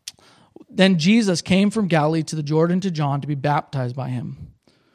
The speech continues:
John would have prevented him, saying, 'I need to be baptized by you, and do you come to me?' But Jesus answered him,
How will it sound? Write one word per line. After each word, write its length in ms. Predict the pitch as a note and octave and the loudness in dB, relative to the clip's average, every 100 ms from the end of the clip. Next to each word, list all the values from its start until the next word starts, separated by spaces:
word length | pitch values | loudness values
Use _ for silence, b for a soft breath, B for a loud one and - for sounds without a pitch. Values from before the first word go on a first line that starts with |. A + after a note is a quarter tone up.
| _ _ - | _ _ 4
John 300 | F#3+ G3 A3+ | 6 8 6
would 100 | G#3 | 4
have 100 | F3+ | 2
prevented 480 | F3+ E3+ F#3+ E3+ C3 | 0 2 2 2 -4
him, 260 | C#3+ E3 | -4 -6
saying, 480 | F#3+ D#3+ D#3 D#3+ E3 | -6 -4 -2 -2 -2
'I 100 | E3+ | 2
need 180 | F3 G3+ | 4 4
to 60 | F#3 | 2
be 80 | F#3+ | 2
baptized 560 | G3 B3+ - E3+ D3 | 4 4 2 -4 -2
by 60 | C#3+ | -2
you, 200 | E3+ A3 | 0 0
and 200 | F3+ C#3+ | -2 -4
do 100 | F3+ | -4
you 120 | F#3+ | -2
come 240 | F#3+ F#3+ | -2 -2
to 60 | D#3+ | -2
me?' 240 | D3+ A3 | -2 -4
But 200 | A#3+ F#3+ | -4 -8
Jesus 400 | E3 A#3 C4+ C#4 | -6 -2 -2 -4
answered 320 | A#3 F3 E3+ | -4 -4 -4
him, 100 | E3 | -6